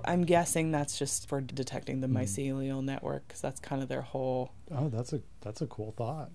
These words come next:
Speaker 1: Yeah, that's kind of their whole deal. They, they have a lot of armor on, on the back of their
Speaker 2: Mm-hmm.
Speaker 1: body, but they've got kind of more dangly bits and, like, detectors, I think,
Speaker 2: Hmm.
Speaker 1: for being able to n-, pick up the, f-, you know, space fungus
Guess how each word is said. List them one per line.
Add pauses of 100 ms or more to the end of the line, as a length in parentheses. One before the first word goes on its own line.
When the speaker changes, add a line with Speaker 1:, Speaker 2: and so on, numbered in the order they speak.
(140)
Speaker 1:
Yeah,
that's
kind
of
their
whole
deal.
They,
they
have
a
lot
of
armor (200)
on,
on
the
back
of
their
Speaker 2:
Mm-hmm.
Speaker 1:
body, (280)
but (100)
they've
got
kind
of
more
dangly
bits
and,
like, (220)
detectors,
I
think, (160)
Speaker 2:
Hmm.
Speaker 1:
for (380)
being
able
to
n-, (500)
pick
up
the,
f-, (600)
you
know,
space
fungus